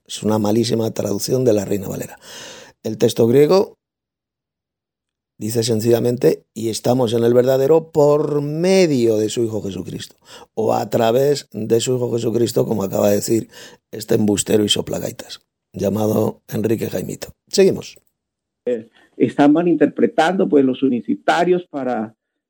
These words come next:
Speaker 2: para hacernos creer que Jesucristo es el único Dios verdadero, pero, pues, ya demostré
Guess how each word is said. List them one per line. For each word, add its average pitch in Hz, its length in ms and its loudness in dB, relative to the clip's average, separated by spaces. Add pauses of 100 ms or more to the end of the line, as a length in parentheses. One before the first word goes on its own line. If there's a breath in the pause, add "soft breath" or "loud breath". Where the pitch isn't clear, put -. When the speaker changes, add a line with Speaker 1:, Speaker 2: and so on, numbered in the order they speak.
(120)
Speaker 2:
para 131 220 -6
hacernos 147 480 2
creer 135 360 6
que 147 140 -2
Jesucristo 123 720 2
es 123 320 2 (100)
el 110 220 0
único 123 360 2
Dios 101 220 4
verdadero, 110 600 4 (120)
pero, 98 340 -8
pues, 98 420 -2
ya 117 380 0
demostré 127 680 0